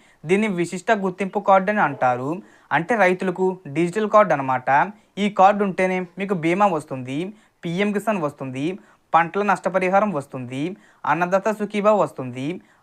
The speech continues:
అలాగే వ్యవసాయ యంత్రాల పరికరాల మీద రాయితీ వస్తుంది, అలాగే ఎరువుల మీద కూడా రాయితీ వస్తుంది. ఈ ఒక్క కార్డు వల్ల ఇంత బెనిఫిట్ ఉంటుందన్నమాట. So, మీరు రైతు సేవా కేంద్రాలకు వెళ్తే మీకు కంప్యూటర్లో నమోదు చేసి కార్డు ఇవ్వడం జరుగుతుంది.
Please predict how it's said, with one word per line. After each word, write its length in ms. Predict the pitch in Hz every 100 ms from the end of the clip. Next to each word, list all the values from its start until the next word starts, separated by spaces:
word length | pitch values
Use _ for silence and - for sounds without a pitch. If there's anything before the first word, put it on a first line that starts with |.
| -
అలాగే 300 | 147 156 151 156 156 _ - 131
వ్యవసాయ 400 | 156 170 214 208
యంత్రాల 300 | 196 196 208
పరికరాల 380 | 202 175 190 202 180
మీద 160 | 156 160 160 - 127
రాయితీ 320 | 143 170 175 214
వస్తుంది, 460 | 143 - 131 120 127 175 214 _ - 135
అలాగే 200 | 175 208
ఎరువుల 220 | 170 170 196
మీద 120 | 196 185
కూడా 120 | 208 196
రాయితీ 280 | 170 170 214
వస్తుంది. 480 | 165 143 131 123 127 143 180
ఈ 20 | 175 170
ఒక్క 120 | 196 185
కార్డు 200 | 214 208 185
వల్ల 160 | 175 180 175 170
ఇంత 120 | 180 180
బెనిఫిట్ 400 | 165 165 214 196
ఉంటుందన్నమాట. 600 | 165 151 143 135 127 123 135 165 202
So, 60 | 185
మీరు 140 | 196 220 196
రైతు 220 | 170 190 185
సేవా 180 | 202 220 208
కేంద్రాలకు 440 | 185 185 196 214 180
వెళ్తే 260 | 160 156 170 165 -
మీకు 180 | 180 208 185
కంప్యూటర్లో 480 | 160 151 175 180 214 185
నమోదు 320 | 160 170 180 180
చేసి 220 | 185 226 214
కార్డు 240 | 165 185 190
ఇవ్వడం 200 | 202 208
జరుగుతుంది. 580 | 156 139 139 131 120 127